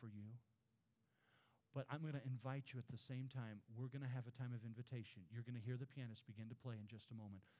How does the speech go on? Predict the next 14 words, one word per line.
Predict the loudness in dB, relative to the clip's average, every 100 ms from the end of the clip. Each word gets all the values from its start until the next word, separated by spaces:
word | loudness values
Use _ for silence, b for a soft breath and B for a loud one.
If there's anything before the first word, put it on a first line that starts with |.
| B
As | -8
soon | 0 0
as | 2
you | 4
hear | 4
the | 4
pianist | 0 0 0 -2
strike | 0 2
that | 0 -4 -2
first | -2 -2 -4
chord | -2 -2
on | -2
the | -4
piano, | -2 -2 0 -4